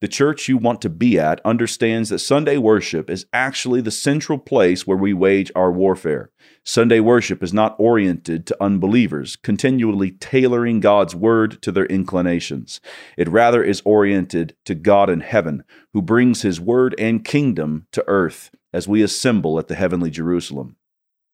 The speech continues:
America, you must be born again. America has gone head over heels into darkness. She is like Nineveh of old, not knowing her right hand from her left. And while you, America,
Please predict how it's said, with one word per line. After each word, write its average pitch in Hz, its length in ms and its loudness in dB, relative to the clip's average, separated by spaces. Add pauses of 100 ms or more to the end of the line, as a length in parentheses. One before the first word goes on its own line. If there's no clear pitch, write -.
(220)
America, 95 560 0 (400)
you 90 140 -2
must 95 260 0
be 92 80 -2
born 87 280 0
again. 73 420 -8 (1160)
America 139 460 4
has 113 180 -4
gone 101 280 4
head 120 200 2
over 104 200 2
heels 120 380 0
into 92 220 -2
darkness. 82 640 -2 (260)
She 110 180 0
is 101 160 2
like 95 240 2
Nineveh 117 400 2
of 87 320 0
old, 80 420 0 (160)
not 101 260 0
knowing 101 320 0
her 95 140 -2
right 95 240 2
hand 95 240 0
from 87 140 -2
her 85 120 -2
left. 78 400 -4 (440)
And 113 140 2
while 107 260 4
you, 127 320 4
America, 92 600 0